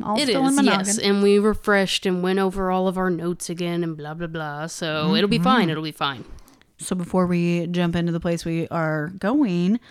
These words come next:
Speaker 1: let me tell you about the city we're in.
Speaker 2: Yeah.
Speaker 1: Which, this tracks. I mean, we've actually seen it now, so we get to see how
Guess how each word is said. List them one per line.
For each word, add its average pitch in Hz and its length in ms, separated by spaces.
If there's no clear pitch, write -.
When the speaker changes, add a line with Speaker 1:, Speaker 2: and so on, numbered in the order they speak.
Speaker 1:
let - 0
me 247 120
tell 262 160
you 247 60
about 214 160
the 151 120
city 190 520
we're 147 240
in. 120 420
Speaker 2:
Yeah. 180 680
Speaker 1:
Which, 185 640
this 349 160
tracks. - 480
I 240 80
mean, 262 180
we've 254 120
actually 254 340
seen 175 260
it 185 100
now, 220 280
so 185 280
we 180 200
get 185 160
to 185 120
see 170 260
how 165 380